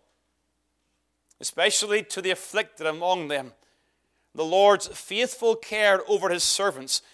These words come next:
especially in a dark and cloudy season, is here displayed in the most heart-refreshing manner." The Lord's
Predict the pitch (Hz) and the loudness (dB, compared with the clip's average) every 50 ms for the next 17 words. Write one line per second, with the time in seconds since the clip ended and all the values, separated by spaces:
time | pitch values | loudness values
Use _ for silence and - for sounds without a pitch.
0 | _ _ _ - - - - - 175 196 226 226 - - 240 240 247 214 214 202 | _ _ _ -6 -4 -4 -4 0 2 2 2 2 2 0 2 2 2 0 0 -4
1 | 196 151 185 185 190 208 226 226 220 214 196 190 - - - 196 190 208 208 190 | -6 -2 0 2 4 4 4 4 2 -4 -6 -8 -8 -10 -8 0 2 2 2 2
2 | 196 190 - - - 196 202 214 196 - 160 151 139 - - - - - - 160 | 0 -4 -2 -2 -2 -4 -4 -4 -4 -4 -4 -6 -8 -12 -18 -20 -20 -10 -8 -4
3 | 151 - - 196 202 196 175 165 - - - - - - 208 208 196 175 160 165 | -2 -2 -2 0 -2 -2 -2 -2 -4 -4 -4 -4 -4 -2 0 2 2 0 0 -4
4 | 165 160 165 175 170 160 - - - - - 196 196 196 196 - - - 160 156 | -8 -6 -6 -6 -6 -6 -8 -10 -12 -6 0 0 0 0 -2 -6 -18 -14 -14 -14
5 | 151 - - - 180 185 - - - 165 160 151 143 123 _ _ _ _ _ _ | -14 -14 -12 -8 -8 -8 -8 -8 -8 -8 -8 -8 -10 -14 _ _ _ _ _ _
6 | _ _ _ _ - - 139 147 156 160 160 151 143 131 104 - - _ _ _ | _ _ _ _ -20 -18 -10 -4 0 0 2 2 0 -2 -6 -8 -14 _ _ _
7 | _ _ _ _ _ _ _ _ _ _ _ _ _ _ _ _ _ _ _ _ | _ _ _ _ _ _ _ _ _ _ _ _ _ _ _ _ _ _ _ _
8 | _ _ _ _ _ _ _ _ - 92 110 127 160 170 170 156 156 151 151 - | _ _ _ _ _ _ _ _ -16 -14 -8 -4 0 4 6 6 6 4 4 2
9 | - - - | 0 0 -2